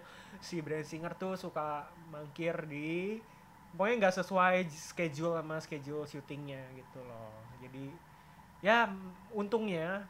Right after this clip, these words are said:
pe-, produksinya udah selesai dan digantiin sama si Dexter Fletcher di post production. Mungkin untuk ngerampungin doang, ngerampungin remeh-temehnya. Dan sampai sekarang sih untungnya Bryan Singer juga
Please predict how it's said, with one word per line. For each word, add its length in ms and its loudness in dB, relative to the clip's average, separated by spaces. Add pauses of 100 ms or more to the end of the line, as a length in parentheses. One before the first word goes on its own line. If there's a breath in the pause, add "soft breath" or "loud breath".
pe-, 280 0
produksinya 560 2
udah 120 0
selesai 520 4
dan 220 4
digantiin 440 0
sama 220 -6
si 200 -8
Dexter 300 -4
Fletcher 580 -4
di 200 -4
post 240 -4
production. 640 -4 (440 loud breath)
Mungkin 280 -4
untuk 140 -2
ngerampungin 540 -2
doang, 340 0
ngerampungin 500 -10 (380)
remeh-temehnya. 840 -6 (1160 loud breath)
Dan 380 0
sampai 280 0
sekarang 300 4
sih 120 0
untungnya 260 2
Bryan 200 6
Singer 220 0
juga 160 -2